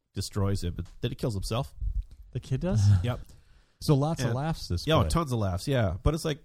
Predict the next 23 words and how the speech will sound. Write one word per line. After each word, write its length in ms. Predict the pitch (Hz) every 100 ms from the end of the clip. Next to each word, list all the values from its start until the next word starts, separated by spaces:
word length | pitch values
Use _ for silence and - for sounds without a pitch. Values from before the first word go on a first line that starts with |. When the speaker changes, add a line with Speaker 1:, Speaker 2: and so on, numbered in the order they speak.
| -
Speaker 1:
it's 160 | 147
all 140 | 233 196
this 340 | 143 - - - _ _ _ - -
Speaker 2:
Why 160 | - 180
would 140 | 269
somebody 260 | - 262 247
choose 260 | - 262 247
this 220 | 196 -
and 80 | 156
be 60 |
like, 160 | 143 131
"Yeah, 160 | 196
let's, 280 | 175 160 - -
let's 180 | 170 -
put 180 | 247
this 200 | 160 185
one 100 | 180 104
on"? 120 | 95
Speaker 1:
I 40 |
don't 100 | 165
know, 80 | 101
Duncan 300 | 113 107 -
Sheik. 340 | - 90 82